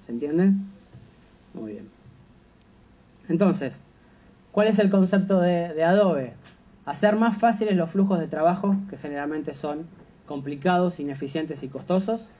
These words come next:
Que la experiencia de los usuarios con esto sea mucho más simple y mucho más atractiva y que no sea esta barrera de decir, "No tengo más el papel y ahora lo tengo que hacer de la máquina y que sea complicada", no.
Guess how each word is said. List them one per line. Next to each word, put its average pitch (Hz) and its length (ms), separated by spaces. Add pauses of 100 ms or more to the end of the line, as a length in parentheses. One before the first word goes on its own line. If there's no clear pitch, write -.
(1300)
Que 190 120
la 202 380
experiencia 202 840
de 156 100
los 147 180
usuarios 175 420
con 156 220
esto 165 260
sea 156 220
mucho 165 340
más 151 200
simple 175 420
y 160 40
mucho 160 280
más 156 180
atractiva 151 500
y 151 60
que 143 120
no 151 120
sea 151 220
esta - 180
barrera 139 380
de 143 60
decir, 139 260
"No 143 180
tengo 151 240
más 147 220
el 143 80
papel 147 400
y 160 80
ahora 147 140
lo 139 100
tengo 139 160
que 135 40
hacer 143 140
de 143 80
la 135 140
máquina 151 340
y 139 60
que 131 80
sea 139 180
complicada", 139 540
no. 143 180